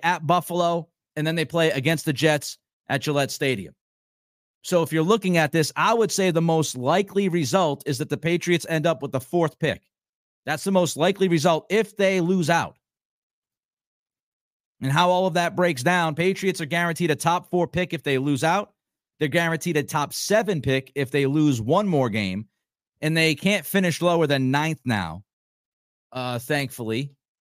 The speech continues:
because, uh, the Jets got to six wins. So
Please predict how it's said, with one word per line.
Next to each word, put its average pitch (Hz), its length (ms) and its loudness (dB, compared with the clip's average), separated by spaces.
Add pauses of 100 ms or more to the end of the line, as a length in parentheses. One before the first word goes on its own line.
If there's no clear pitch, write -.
(240)
because, 127 460 0
uh, 131 120 2
the 120 100 -2
Jets 135 300 0
got 143 180 2
to 135 60 -2
six - 300 -4
wins. 127 400 -6 (100)
So 139 260 -4